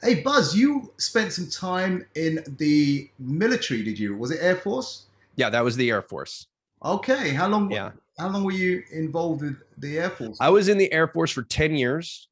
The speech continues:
Speaker 2: and I flew on a, uh, jet called the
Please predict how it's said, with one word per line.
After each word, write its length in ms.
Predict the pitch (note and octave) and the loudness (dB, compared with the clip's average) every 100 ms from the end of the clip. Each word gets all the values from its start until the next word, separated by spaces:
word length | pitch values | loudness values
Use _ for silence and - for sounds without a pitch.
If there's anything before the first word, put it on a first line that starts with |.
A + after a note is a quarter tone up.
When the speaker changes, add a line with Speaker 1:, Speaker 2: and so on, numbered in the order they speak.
| - | -4
Speaker 2:
and 120 | A2+ | 0
I 100 | A2+ | -2
flew 380 | - C#3+ C#3+ C3+ | -2 2 4 4
on 140 | B2+ | 4
a, 360 | A#2 A2 G#2+ G2+ _ _ | 0 -2 -4 -6 _ _
uh, 300 | A2+ G#2 G2+ | -2 0 0
jet 400 | G2+ G#2+ C3+ - | -2 0 0 0
called 400 | - B2 A2 G#2+ | -4 0 2 0
the 160 | G#2 | -4